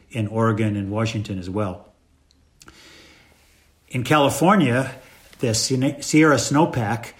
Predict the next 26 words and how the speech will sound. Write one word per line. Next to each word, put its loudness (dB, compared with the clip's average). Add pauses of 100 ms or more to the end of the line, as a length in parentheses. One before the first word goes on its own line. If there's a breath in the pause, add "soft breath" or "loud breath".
(360 loud breath)
uh, -2 (420)
determines -2
how 0
much -2
water 0
we'll 0
have -2
for -6
the -6
rest -4
of -4
the -6
year -2
after -4
the -8 (300)
winter -2
rains. -2 (540 loud breath)
And, -2 (140)
uh, 0
we 2
had 0
five 4
years 0
of -6
drought, -2 (560 soft breath)
uh, -4